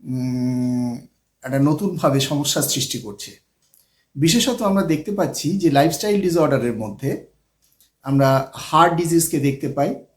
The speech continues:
আমি কতগুলো লাইফস্টাইল ডিসঅর্ডারের, আম, এক্সাম্পল দিচ্ছি আপনাদের সামনে। যেমন আমরা হার্ট ডিজিজকে দেখতে পাচ্ছি, আমরা টাইপ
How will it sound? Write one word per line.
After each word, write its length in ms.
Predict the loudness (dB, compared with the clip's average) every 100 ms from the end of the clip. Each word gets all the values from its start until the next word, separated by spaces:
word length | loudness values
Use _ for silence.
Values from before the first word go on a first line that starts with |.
| _ _ -10
আমি 80 | -6
কতগুলো 360 | -4 -2 2
লাইফস্টাইল 480 | 4 4 2 0 0
ডিসঅর্ডারের, 720 | 0 0 2 2 2 0 -4 _ _ _ _ -8
আম, 680 | -2 0 0 0 -2 -4 -6
এক্সাম্পল 480 | -4 -2 -2 0 0
দিচ্ছি 280 | 0 0 -2
আপনাদের 300 | -4 -4 -6
সামনে। 320 | -4 -2 -2
যেমন 260 | -2 -2 -2
আমরা 200 | 0 2
হার্ট 280 | 4 4 4
ডিজিজকে 400 | 0 0 -2 -4
দেখতে 260 | -6 -6
পাচ্ছি, 460 | -8 -8 -8 -8 -6
আমরা 500 | -2 2 4 2 -4 _ _ _ _
টাইপ 200 | 0 0